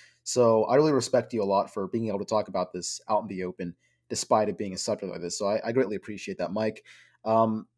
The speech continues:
I, I'm sure you said everything that you wanted to say about Eric, but,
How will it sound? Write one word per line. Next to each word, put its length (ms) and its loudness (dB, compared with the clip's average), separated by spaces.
I, 160 4
I'm 160 2
sure 180 4
you 140 6
said 160 6
everything 460 6
that 100 0
you 80 2
wanted 220 2
to 60 -10
say 220 2
about 360 2
Eric, 300 2
but, 260 4